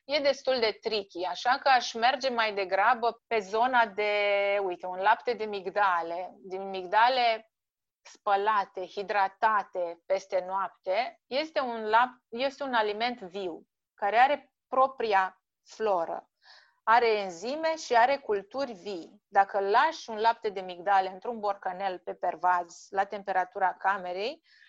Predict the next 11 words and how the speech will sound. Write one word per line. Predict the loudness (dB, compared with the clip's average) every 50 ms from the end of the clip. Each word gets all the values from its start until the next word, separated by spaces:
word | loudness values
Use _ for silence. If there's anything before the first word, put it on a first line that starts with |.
| -20 -20 _ _
cu | _ -4 0
o | 0 0
pânză | 0 0 -2 -2 0 -2 -2 -2
de | -2 -4
tifon | -6 -6 -10 -10 -8 -8 -8 -4
deasupra, | -4 -4 -6 -6 -8 -12 -2 2 4 4
el | 6 4 2 2
va | 0 -2
începe | -2 -2 -4 -4 -2 -4 -4
să | -4 -8 -8
fermenteze. | -4 -4 -2 -2 -2 -6 -8 -6 -4 -4 -2 -2 -2 -6 -10 -18 -20